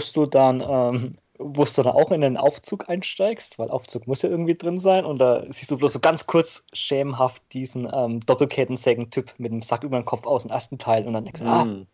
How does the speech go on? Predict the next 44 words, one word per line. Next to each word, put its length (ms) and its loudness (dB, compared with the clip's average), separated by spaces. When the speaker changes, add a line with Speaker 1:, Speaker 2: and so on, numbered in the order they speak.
Speaker 1:
ah, 100 -20
ja, 220 -6
war 160 0
er 60 4
das? 280 0
War 100 -10
er 60 -2
das 160 0
nicht? 180 -2
<laughs> 540 -2
Aber 220 6
dann 240 4
kämpfst 280 0
du 40 0
dann 160 0
wirklich 320 0
gegen 220 -6
den 260 -6
und 140 -6
auch 260 4
erstmal 420 2
dann 220 2
auch, 340 2
ähm, 340 2
ähm, 400 -4
als 220 0
Sidescroller. 720 4
Und 60 -6
du 100 4
hast 160 -2
auch 180 -2
diese 280 -6
Shotgun, 500 -2
die 80 -12
du 180 -8
kurz 460 -6
vor 200 0
dem 180 -6
findest 360 -6
im 120 -8
ersten 320 -6
Teil 400 2
und 360 -10
sowas. 600 -6